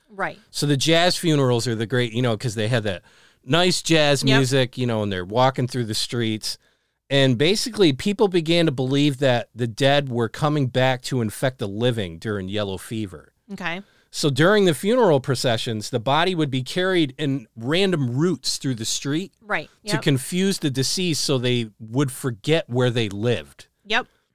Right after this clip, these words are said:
Speaker 2: And jazz music was added to celebrate the person's life.
Speaker 1: Mm-hmm.
Speaker 2: So that's the story behind that.
Speaker 1: Yeah.
Speaker 2: There's also, in the eighteen forties, a sultan from Turkey rented the, uh, Gardet Lapret House in New Orleans, where he created a harem.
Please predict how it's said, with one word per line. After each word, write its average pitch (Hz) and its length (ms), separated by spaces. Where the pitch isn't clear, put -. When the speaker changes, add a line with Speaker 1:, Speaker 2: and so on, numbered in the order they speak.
Speaker 2:
And 113 300
jazz 135 400
music 127 340
was 120 240
added 135 360
to 127 100
celebrate 117 680
the 98 80
person's - 500
life. 80 300
Speaker 1:
Mm-hmm. 185 480
Speaker 2:
So 175 140
that's - 160
the 170 100
story 127 440
behind 117 420
that. - 240
Speaker 1:
Yeah. 180 140
Speaker 2:
There's 143 200
also, 180 560
in 143 160
the 135 180
eighteen 170 380
forties, 170 420
a 113 60
sultan 170 440
from 123 200
Turkey 160 480
rented 120 420
the, 113 300
uh, 92 260
Gardet 120 600
Lapret 127 500
House 107 460
in 104 240
New 107 100
Orleans, 107 640
where 123 160
he 139 180
created 143 400
a 101 80
harem. 113 480